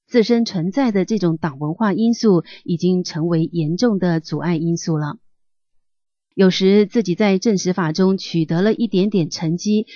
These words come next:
就认为自己如何了不起，集体配合做成了什么，就认为自己起了多大的作用。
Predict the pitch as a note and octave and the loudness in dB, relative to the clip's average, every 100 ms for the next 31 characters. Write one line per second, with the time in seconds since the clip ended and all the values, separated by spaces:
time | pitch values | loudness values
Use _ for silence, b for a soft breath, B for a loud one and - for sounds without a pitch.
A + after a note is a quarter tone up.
0 | B - G#3+ F#3+ A3 F#3+ E3+ F3+ A3 E3+ | B 2 4 4 2 2 2 0 -2 -2
1 | D#3 D#3 F#3+ G#3+ F3 F#3+ F3 C3 F#3+ - | 0 0 0 0 -2 0 0 -2 -4 -4
2 | D#3 D3 - - _ _ - C#4+ D#4+ B3+ | -12 -12 -16 -20 _ _ 0 2 4 2
3 | C4+ A#3+ - F3+ F#3 A#3 F#3+ E3 F#3+ G3 | 2 -2 0 0 2 2 2 0 0 0
4 | - D3+ E3+ F3 - - G3 F3+ G3+ F3+ | -2 0 0 -2 -4 2 2 4 2 2
5 | E3 D#3+ F3 G3+ E3+ D#3+ - - D3 D3+ | 2 0 0 -2 -2 -4 -4 -8 -6 -4
6 | D#3 D#3+ B3+ A3+ E3 - E3 D#3+ E3+ | -2 0 0 0 -2 0 0 2 0